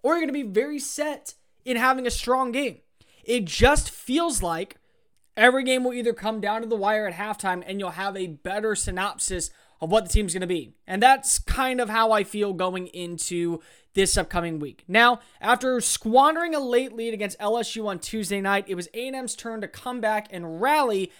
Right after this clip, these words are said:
as the Aggies closed on a thirteen to three notch run to pick up the sixty-eight sixty-one victory over the Kansas State Wildcats as part of the Big Twelve S E C Classic.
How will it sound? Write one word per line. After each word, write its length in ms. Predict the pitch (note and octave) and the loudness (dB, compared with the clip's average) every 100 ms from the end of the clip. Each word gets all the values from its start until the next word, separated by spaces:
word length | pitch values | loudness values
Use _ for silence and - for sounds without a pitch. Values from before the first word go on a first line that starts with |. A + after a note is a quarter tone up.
| - | -10
as 140 | F#3 | -6
the 100 | F3+ | -2
Aggies 340 | G3+ A3 A#3+ A3+ | 0 0 -2 -4
closed 380 | - A3 G#3 G#3 | -6 -6 -6 -8
on 100 | G#3 | -12
a 100 | F#3+ | -10
thirteen 720 | F3+ - B3 D4+ - - C4+ B3 | -12 -2 0 0 -6 -2 0 0
to 40 | |
three 560 | A3 - G#3 A3+ A3+ G#3+ _ _ | -2 -6 -4 -4 -4 -8 _ _
notch 460 | E3 G#3+ A#3 A3 - - | 2 6 6 4 -8 -2
run 400 | F#3 A3+ F#3+ F3 | 2 4 2 -4
to 140 | F3+ | -10
pick 280 | - A3+ - | -8 -8 -8
up 240 | G#3 G#3+ G3+ | -10 -10 -10
the 140 | G3 | -8
sixty-eight 640 | E3 - G#3+ C4 G3+ G3 F#3+ | -6 -6 -6 -4 -2 -2 -2
sixty-one 800 | - - - A#3+ G3+ G3+ G3+ F3 | -6 -6 -8 -8 -6 -6 -8 -6
victory 420 | F#3 F#3+ G3+ - _ _ _ | -6 -2 0 0 _ _ _
over 240 | A3+ D#4+ D#4+ | 4 6 4
the 80 | C4 | -2
Kansas 280 | A#3+ A3 | -4 -4
State 200 | G#3 A#3+ | -4 -4
Wildcats 540 | G3 F#3+ F#3+ G3+ G3 F#3+ | -4 -6 -4 -2 -2 -2
as 180 | F#3+ E3 | -8 -4
part 280 | - G#3 | 0 0
of 160 | F#3+ F#3 | 0 -6
the 120 | F3+ | -6
Big 420 | E3 D#3+ F#3 G3 - - | -6 0 2 2 -2 -20
Twelve 580 | - - F#3+ F#3 F3+ F3+ _ _ | -10 0 2 4 2 0 _ _
S 300 | G3 G3 - | -8 -6 -6
E 180 | G#3 G3 | -6 -8
C 320 | F3 - F#3+ | -6 -6 -8
Classic. 800 | F3 - - A#3 A#3 G#3+ - - | -12 -14 -4 0 0 -2 -10 -14